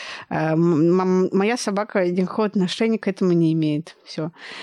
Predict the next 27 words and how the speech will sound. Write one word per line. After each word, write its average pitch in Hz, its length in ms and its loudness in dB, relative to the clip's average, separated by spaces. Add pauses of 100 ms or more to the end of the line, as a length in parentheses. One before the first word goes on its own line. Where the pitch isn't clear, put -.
(280)
Вот. 185 400 2
А 190 80 -2
вообще, 254 580 0 (380)
я 202 160 2
когда 208 300 2
вижу, 233 560 2 (540)
м, 175 360 4
что - 180 -4
навстречу 196 580 -2
идет 175 340 0
пара, 156 340 -2 (160)
<laughs> 185 100 0
человек 190 380 0
и - 20 -2
собака, 214 560 -2
и 190 80 0
я 185 360 4
вижу, 226 320 2
что - 240 -2
они 190 160 2
как-то 214 240 -4
сомневаются 220 920 0
или 208 60 0
боятся, 202 640 -2
я 196 60 2
всегда 208 280 -4
говорю: 196 320 2